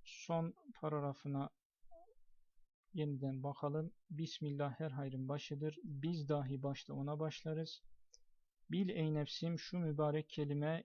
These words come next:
İslam nişanı olduğu gibi bütün mevcudatın lisan haliyle virdi zebanıdır.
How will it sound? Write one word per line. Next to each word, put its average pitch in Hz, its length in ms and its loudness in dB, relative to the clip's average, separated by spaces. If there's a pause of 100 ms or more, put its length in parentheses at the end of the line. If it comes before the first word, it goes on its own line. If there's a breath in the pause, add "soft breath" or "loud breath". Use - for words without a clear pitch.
İslam 165 420 0
nişanı 143 380 0
olduğu 139 240 -2
gibi 151 420 -2 (560)
bütün 170 320 0
mevcudatın 143 1080 2 (520)
lisan 160 640 2
haliyle 147 880 2 (560)
virdi 143 600 0
zebanıdır. 143 880 0